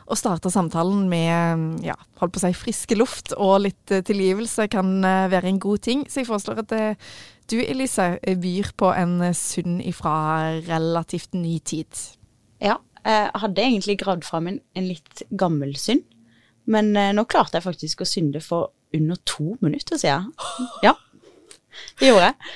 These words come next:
Speaker 1: Og
Speaker 2: Det
Speaker 1: vi
Speaker 2: er
Speaker 1: har
Speaker 2: jo
Speaker 1: ikke
Speaker 2: helt
Speaker 1: fått det med
Speaker 2: utrolig.
Speaker 1: oss, eller?
Speaker 2: Nei, det har dere ikke. Men det er jo pinlig, pinlig start. Men, eh, jeg sa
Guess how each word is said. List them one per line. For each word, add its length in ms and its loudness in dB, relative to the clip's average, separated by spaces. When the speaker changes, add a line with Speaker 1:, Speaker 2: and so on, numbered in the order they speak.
Speaker 1:
Og 80 12
Speaker 2:
Det 20 -
Speaker 1:
vi 60 12
Speaker 2:
er 60 10
Speaker 1:
har 100 8
Speaker 2:
jo 100 10
Speaker 1:
ikke 80 10
Speaker 2:
helt 80 8
Speaker 1:
fått 160 6
det 80 8
med 140 8
Speaker 2:
utrolig. 120 8
Speaker 1:
oss, 80 6
eller? 180 4
Speaker 2:
Nei, 220 8
det 140 2
har 160 6
dere 180 2
ikke. 240 0
Men 120 0
det 60 4
er 140 8
jo 120 6
pinlig, 420 6
pinlig 280 4
start. 420 -2
Men, 300 6
eh, 160 4
jeg 100 4
sa 200 2